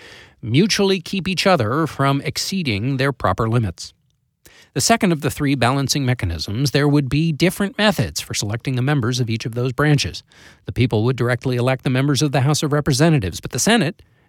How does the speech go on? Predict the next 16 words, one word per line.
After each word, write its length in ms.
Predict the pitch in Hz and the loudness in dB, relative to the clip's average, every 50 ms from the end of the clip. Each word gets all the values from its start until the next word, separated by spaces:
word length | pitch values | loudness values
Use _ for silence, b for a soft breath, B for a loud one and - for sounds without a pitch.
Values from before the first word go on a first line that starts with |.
| _ | _
made 300 | - 107 104 131 160 143 | -6 -4 0 0 0 0
to 100 | - 151 | 0 -2
cool 320 | 143 - - 190 175 160 151 | -2 0 2 2 2 4 2
those 220 | 135 143 143 131 | 2 0 0 0
popular 400 | - 135 135 143 - 143 147 143 | 2 2 2 2 2 0 -2 -2
passions, 560 | 120 143 151 143 131 - - 80 95 110 - | 0 0 0 0 0 -2 -2 -4 -4 -4 -4
would 160 | 123 113 131 127 | -4 -4 -4 -4
be 140 | 156 147 | -4 -6
chosen 420 | - - 135 139 147 127 - 147 143 | -4 -2 0 2 2 2 2 2 2
by 160 | 135 139 135 | 2 2 2
fellow 400 | 123 - 135 127 135 147 147 - | 2 2 2 2 2 2 0 0
aristocrats 720 | 156 160 170 151 - - 101 - - 87 87 107 - - - | 2 2 2 2 0 -2 -4 -2 -2 -2 -2 -4 -4 -4 -4
in 60 | 143 | -4
the 80 | 147 135 | -4 -4
state 340 | - - - - - - | -4 -4 -4 -6 -4 -2
legislatures. 720 | - 180 160 156 127 - 107 95 85 - - - - - | -2 0 0 0 0 0 0 -2 -4 -6 -8 -12 -14 -18